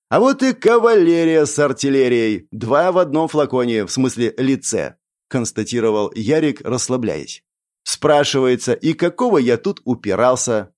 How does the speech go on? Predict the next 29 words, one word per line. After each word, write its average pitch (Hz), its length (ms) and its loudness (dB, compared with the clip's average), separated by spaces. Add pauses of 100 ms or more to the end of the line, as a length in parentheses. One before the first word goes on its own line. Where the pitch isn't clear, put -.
(120)
Миха, 113 400 0
дружище, 120 580 -2
что 220 220 -2
делать-то 190 400 2
с - 80 -6
убогими 117 400 -2
будем? 117 380 -6 (200)
Может, 139 300 -2
стражу 151 440 0
надо 185 240 2
вызвать?» 87 480 -6 (360)
«Не 202 200 2
надо. 92 480 -2 (160)
Нас 190 320 0
там 190 240 0
потом 185 320 -2
до 139 180 -2
утра 165 360 2
промурыжат, 123 640 0
заставят 117 500 -2
объяснять, 117 520 -4
что, 185 400 -2
как 131 320 -2
и 120 60 -2
почему. 110 580 -6 (160)
Еще 147 260 -2
и 226 60 0
виноватыми 135 640 0
останемся. 104 720 -4